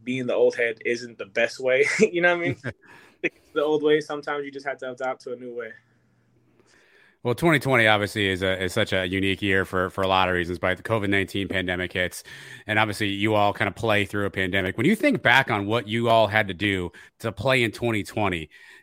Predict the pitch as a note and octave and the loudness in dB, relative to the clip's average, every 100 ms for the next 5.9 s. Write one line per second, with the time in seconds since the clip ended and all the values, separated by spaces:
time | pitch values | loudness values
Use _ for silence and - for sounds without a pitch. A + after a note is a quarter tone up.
0 | - B2+ B3 C#4 C4 A#3 F3 A#2+ B2+ C3+ | -6 2 2 4 2 2 2 4 4 4
1 | A2 - B2+ A#2 A#2 G#2 - C3 C3 A2+ | -2 -2 -4 0 0 0 2 0 2 2
2 | A#2 A2 G#2 G#2 G2 A#2 G#2 - C#3+ A#2+ | 2 2 -2 -2 -2 0 0 0 -2 0
3 | C3 A2 A2 A2+ G#2+ G#2 F#2 F2+ F2+ G2 | -4 -2 0 -2 -2 -2 0 0 0 -2
4 | G2 A#2+ A#2+ A2+ A2 G2 A2+ G#2+ - A2+ | 2 2 2 -2 -2 0 0 -2 -2 -2
5 | F#2 F2+ - F#2+ F2 D#2+ - D#2 | -2 -6 -4 -6 -4 -8 -10 -16